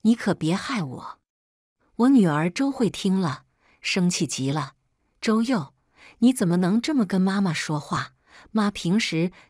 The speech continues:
对你还不够好吗？”周佑翻了个白眼：“他花的都是我爸的钱，他没了我爸给的生活费，还怎么对我们好？”他目光轻蔑：“周慧，你爱跟妈妈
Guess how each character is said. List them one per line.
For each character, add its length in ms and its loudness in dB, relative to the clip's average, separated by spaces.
对 160 2
你 160 2
还 200 -6
不 160 -6
够 140 -4
好 300 -8
吗？” 240 -6
周 220 0
佑 180 2
翻 260 -4
了 100 -4
个 100 -4
白 220 -4
眼 400 -6
：“他 140 -4
花 240 -2
的 140 -2
都 180 0
是 160 -4
我 180 -4
爸 220 -4
的 100 -6
钱， 420 -8
他 140 -4
没 220 2
了 120 0
我 140 -2
爸 220 -4
给 160 -6
的 100 -8
生 260 -2
活 200 -4
费， 300 -6
还 220 -4
怎 160 -2
么 100 0
对 160 -2
我 140 0
们 120 -2
好？” 420 -8
他 100 -4
目 200 4
光 240 0
轻 320 2
蔑 260 2
：“周 220 2
慧， 280 -2
你 120 0
爱 220 -2
跟 160 0
妈 220 0
妈 240 -2